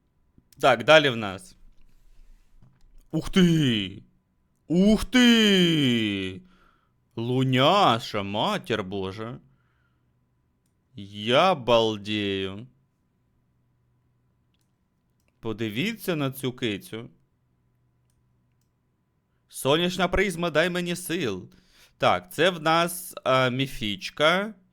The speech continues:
Ефекти оточення, нестандартні ефекти. І мені кажуть, що міняються глейви. Зараз глянемо. Угу. І там, дивіться, в ньому, да, сузір'я, як оці. Що це?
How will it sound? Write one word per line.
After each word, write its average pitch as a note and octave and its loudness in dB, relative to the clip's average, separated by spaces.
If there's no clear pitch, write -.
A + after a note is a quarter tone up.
Ефекти A#2+ -8
оточення, C3 -8
нестандартні A2+ -6
ефекти. E3+ -8
І B2 -6
мені B2 -6
кажуть, D3 -10
що C#3 -10
міняються B2 -6
глейви. A2+ -6
Зараз G#2+ -8
глянемо. G2+ -8
Угу. A#2+ -8
І A#2+ -6
там, C3+ 0
дивіться, C#3 -2
в A2+ -8
ньому, A2 -6
да, A2 0
сузір'я, A2+ -4
як G#2+ -2
оці. A2 -6
Що A#2+ -8
це? G2 -10